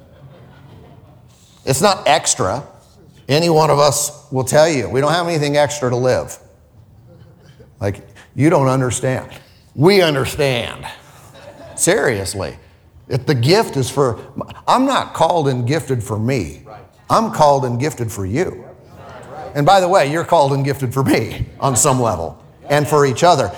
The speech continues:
I'm just saying the gifts we operate in make us look really good. When I'm at my best,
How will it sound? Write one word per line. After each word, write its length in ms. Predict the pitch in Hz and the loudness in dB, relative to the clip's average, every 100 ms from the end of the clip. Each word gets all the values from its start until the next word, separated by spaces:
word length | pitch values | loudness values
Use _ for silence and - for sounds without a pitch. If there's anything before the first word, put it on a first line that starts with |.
| - | -8
I'm 120 | - 185 | -4 -2
just 140 | 160 | 2
saying 220 | 196 156 | 2 2
the 80 | 135 | 0
gifts 340 | 117 190 196 | 2 0 0
we 160 | 151 147 | -2 2
operate 440 | 131 127 139 131 | 2 2 0 -2
in 200 | 127 123 | -2 -2
make 200 | 139 151 | 0 0
us 140 | 127 120 | -2 -2
look 180 | 131 120 | -2 -2
really 340 | 127 127 110 | -2 -2 -2
good. 320 | 95 90 60 - _ _ _ _ - - - _ _ - - - | -6 -8 -10 -18 _ _ _ _ -20 -20 -20 _ _ -20 -20 -20
When 240 | - 131 160 | -2 2 4
I'm 140 | 190 | 4
at 140 | 196 | 2
my 160 | 156 165 | 2 2
best, 520 | 139 160 190 - - | 6 6 4 -2 -12